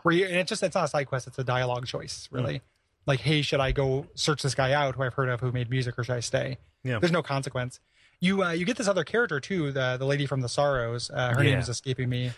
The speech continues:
Speaker 2: Waking Cloud.
Speaker 1: Uh, Waking Cloud. Uh, this is where, uh,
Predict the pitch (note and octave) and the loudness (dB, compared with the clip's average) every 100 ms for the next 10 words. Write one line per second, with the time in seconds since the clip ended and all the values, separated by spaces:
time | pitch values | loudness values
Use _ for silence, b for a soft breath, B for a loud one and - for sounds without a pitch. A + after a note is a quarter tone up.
0 | - C#3+ C3 B2 - A2 G2 - - _ | 2 4 4 0 2 2 2 0 -6 _
1 | _ D#3+ E3+ D3 B2+ B2+ B2 A#2+ B B | _ -2 2 0 0 0 -2 -2 B B
2 | B F3 F3+ F3+ G3 - E4+ C#4+ C4 A#3+ | B 2 2 2 0 2 0 2 2 2
3 | G#3+ - D3 D3 | 0 2 2 4